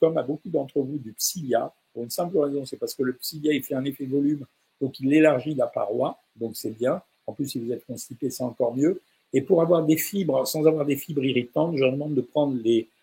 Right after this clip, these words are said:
les crudités plutôt sous forme de velouté. Alors, c'est la période en ce moment, hein, on peut faire des veloutés froids. Et les légumes sous forme de purée, et les fruits, pareil, sous forme de purée.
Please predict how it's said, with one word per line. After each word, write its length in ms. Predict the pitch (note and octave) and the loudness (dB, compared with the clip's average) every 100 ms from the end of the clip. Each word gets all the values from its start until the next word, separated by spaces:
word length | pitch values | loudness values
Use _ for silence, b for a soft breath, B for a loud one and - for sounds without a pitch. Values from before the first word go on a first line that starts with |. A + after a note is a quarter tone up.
| _ _ - | _ _ 0
les 260 | B2 B2 B2 | 4 6 4
crudités 440 | F#3 D3+ D3+ D#3 | 0 0 4 4
plutôt 400 | C3+ D#3 - F3+ | 4 -4 4 4
sous 160 | - - | 2 -6
forme 240 | B2 B2 | -4 0
de 100 | G#2+ | 2
velouté. 760 | G2+ B2 C#3 C3+ - D3+ A#3 - | 4 4 4 2 2 4 4 2
Alors, 200 | G2+ - | -2 -2
c'est 120 | G#2+ | 0
la 80 | A#2 | 0
période 360 | C3 C#3+ C#3 | 2 4 4
en 80 | G#2+ | 0
ce 60 | - | -4
moment, 360 | B2+ C3 B2 G#2+ | -6 -2 0 0
hein, 100 | A2+ | -4
on 40 | A2 | -10
peut 140 | - | -10
faire 180 | - A2 | -4 -2
des 100 | A2 | -2
veloutés 480 | G#2+ A#2 A#2+ - - | -2 -2 -4 -8 -8
froids. 420 | - C3+ C#3 E3+ _ _ - | -4 -2 -2 -4 _ _ 0
Et 80 | C#3 | 6
les 120 | D3+ | 8
légumes 360 | D3 D3 E3 D3+ | 6 4 0 -2
sous 140 | - | -4
forme 280 | - E3 D#3 | 4 4 6
de 100 | C3 | 0
purée, 500 | - C3+ A#2+ D3 - | 2 0 2 2 2
et 80 | C3 | 0
les 120 | B2+ | 0
fruits, 260 | - E3+ D#3 | -2 -4 0
pareil, 340 | - B2+ C3+ | 2 4 2
sous 160 | - B2+ | -2 -4
forme 220 | C3+ C3 | -2 0
de 80 | A#2 | -2
purée. 400 | - A2 D#3 | -2 0 0